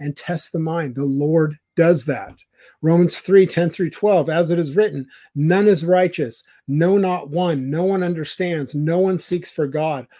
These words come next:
All have turned aside. Together they have become worthless. No one does good, not even one." So it's giving us a picture of the total depravity that humans are born into until they are born again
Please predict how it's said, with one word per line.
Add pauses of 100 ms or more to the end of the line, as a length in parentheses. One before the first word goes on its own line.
(200)
All
have
turned
aside.
Together
they
have
become
worthless.
No
one
does
good, (320)
not
even
one." (180)
So
it's
giving
us
a
picture
of
the
total
depravity
that
humans
are
born
into (320)
until (240)
they
are
born
again